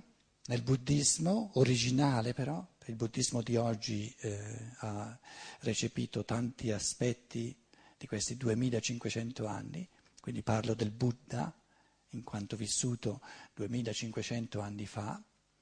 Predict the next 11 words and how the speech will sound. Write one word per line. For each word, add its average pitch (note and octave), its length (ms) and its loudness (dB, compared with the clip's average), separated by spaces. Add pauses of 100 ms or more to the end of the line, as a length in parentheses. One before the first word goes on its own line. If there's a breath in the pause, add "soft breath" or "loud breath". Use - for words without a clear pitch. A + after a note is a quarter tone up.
(1300 loud breath)
Nel A2+ 200 -4
Buddha F3+ 580 2
c'è D#3 580 8
l'esperienza, C#3+ 880 8
siamo C#3 300 6
già C#3+ 520 6
molto F3+ 400 10
più E3+ 160 10
avanti D3+ 420 8
nell'umanità, A#2+ 840 2
quindi, A2+ 400 2